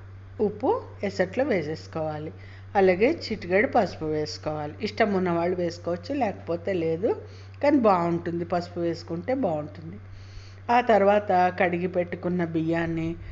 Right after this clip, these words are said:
నేను మామూలు బియ్యమే తీసుకున్నానండి, బాస్మతి బియ్యం కాదు, మామూలు బియ్యమే తీసుకున్నాను.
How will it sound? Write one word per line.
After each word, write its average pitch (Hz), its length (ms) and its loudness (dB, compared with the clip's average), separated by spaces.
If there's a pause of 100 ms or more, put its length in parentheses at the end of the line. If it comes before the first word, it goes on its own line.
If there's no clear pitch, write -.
(260)
నేను 233 200 4
మామూలు 214 340 6
బియ్యమే 214 440 4
తీసుకున్నానండి, 175 1200 0
బాస్మతి 175 680 0
బియ్యం 160 380 -4
కాదు, 170 600 0 (560)
మామూలు 208 280 4
బియ్యమే 196 420 4
తీసుకున్నాను. 170 920 -4